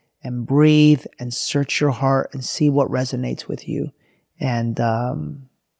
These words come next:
and, you know, when you need help, just, just ask. Just ask the universe.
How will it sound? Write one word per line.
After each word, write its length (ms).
and, 420
you 120
know, 260
when 260
you 100
need 200
help, 260
just, 220
just 280
ask. 440
Just 260
ask 280
the 60
universe. 680